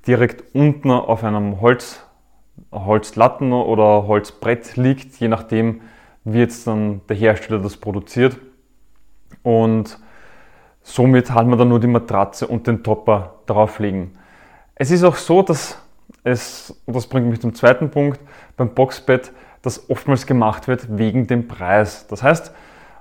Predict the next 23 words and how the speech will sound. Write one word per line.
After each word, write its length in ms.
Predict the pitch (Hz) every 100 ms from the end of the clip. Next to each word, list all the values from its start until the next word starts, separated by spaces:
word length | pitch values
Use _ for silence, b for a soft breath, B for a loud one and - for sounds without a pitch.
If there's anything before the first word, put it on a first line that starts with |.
| B
man 360 | 120 120 117 - _ _ _ -
macht 320 | 107 117 110
das 100 | 117
Boxbett, 420 | - 165 - 143
weil 140 | 120 120
es 240 | 117 -
deutlich 560 | 127 110 123 123 - -
preiswerter 800 | 107 104 113 135 - 139 139 143
ist, 260 | 139 -
deutlich 380 | 98 90 - 107 _
günstiger 580 | - 131 175 - 160 151
ist 160 | 147 -
als 160 | 135
das 140 | 135 123
Boxspringbett. 640 | 127 127 - 131 127 127 - B B B B B
Das 140 | - 120
heißt, 220 | 123 -
man 200 | 131 127 -
wird 460 | 113 127 165 -
da 40 | 143
jetzt 180 | 135
auch 120 | - 131
nicht 200 | 131